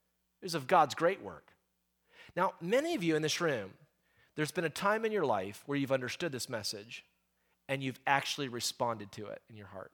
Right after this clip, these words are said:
You actually from the heart said, "I couldn't rescue myself. I'm looking to the Messiah, and I'm repenting. I'm trusting in Jesus." Just like you're giving him your heart and your life, you're looking to the Savior and him alone.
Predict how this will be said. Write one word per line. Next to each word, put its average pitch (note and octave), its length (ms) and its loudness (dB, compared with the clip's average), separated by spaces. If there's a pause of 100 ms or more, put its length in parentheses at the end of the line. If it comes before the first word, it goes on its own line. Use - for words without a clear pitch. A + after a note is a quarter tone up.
(960)
You C#3+ 100 6
actually F3 240 4
from G3+ 140 0
the G3 80 0
heart C#3+ 240 2
said, C3 120 0
"I B2 60 0
couldn't D3 260 -2
rescue C#3 320 -2
myself. B2 460 0
I'm A2 160 -6
looking B2+ 220 -4
to C3+ 60 -12
the C3 80 -6
Messiah, G#2 600 -2 (280)
and A2+ 120 -4
I'm A#2 100 -2
repenting. C3+ 460 -4
I'm G#2+ 80 -10
trusting C3+ 360 -4
in B2+ 80 -8
Jesus." A2 380 -6
Just C#3 140 -4
like D#3+ 120 -2
you're D3+ 80 -6
giving C#3+ 280 -2
him C#3 160 -8
your A#2 100 -4
heart D3 320 2
and C3+ 60 -14
your A#2+ 100 -6
life, G2+ 420 -6 (320)
you're B2+ 120 -2
looking C#3+ 260 -2
to D3+ 80 -6
the C3 120 -6
Savior A#2 360 -2
and G#2 80 -10
him G#2+ 140 -10
alone. G#2 380 -10